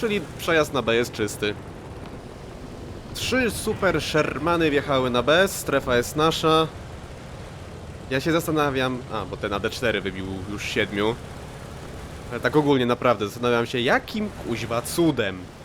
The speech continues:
co, jakim cudem? Jakim cudem Niemcy przegrali, Rosjanie przy-, jednocześnie i Japończycy?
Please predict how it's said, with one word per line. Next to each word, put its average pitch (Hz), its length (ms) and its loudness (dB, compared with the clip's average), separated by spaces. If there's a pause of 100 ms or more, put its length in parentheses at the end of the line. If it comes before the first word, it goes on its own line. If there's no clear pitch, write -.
(1400)
co, 147 80 4
jakim 151 240 6
cudem? 185 440 2
Jakim 151 240 0
cudem 185 260 4
Niemcy 190 320 0
przegrali, 131 540 2
Rosjanie 139 340 2
przy-, - 140 -8 (100)
jednocześnie 131 500 0
i 135 60 2
Japończycy? 131 640 0